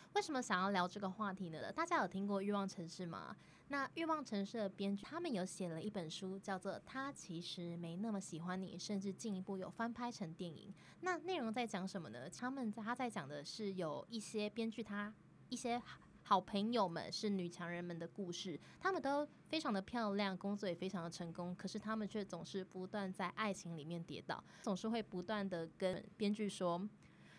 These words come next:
：“他怎么可能不喜欢我？拜托，他对我欲擒故纵，他约我吃饭，然后他像这样这么殷勤，那为什么他就是不打电话给我？”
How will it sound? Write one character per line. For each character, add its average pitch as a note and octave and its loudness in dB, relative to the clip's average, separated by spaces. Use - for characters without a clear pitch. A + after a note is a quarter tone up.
：“他 G#4+ 0
怎 G#4 -2
么 D#4 2
可 E4 0
能 A#3 4
不 F#4 2
喜 F#3+ -2
欢 C4+ -4
我？ A3+ 4
拜 D4 -2
托， B3+ -4
他 D4 -2
对 E4 -2
我 A#3 2
欲 B3 -4
擒 F#3+ -2
故 G#3 -6
纵， G3 -2
他 B3 -2
约 C4 0
我 B3+ 2
吃 G3 -4
饭， F3+ -2
然 F3+ 0
后 A#3+ 0
他 B3+ 0
像 B3+ -2
这 A#3 -4
样 A3+ 0
这 A3+ -4
么 A3 2
殷 G#3 4
勤， E3 -4
那 F4+ 4
为 F4 2
什 F4 -2
么 F3+ 0
他 C4 -4
就 C4 0
是 G#3+ -4
不 A3 -8
打 E3+ -10
电 F3 -4
话 F3 0
给 C3 -8
我？” D3 -4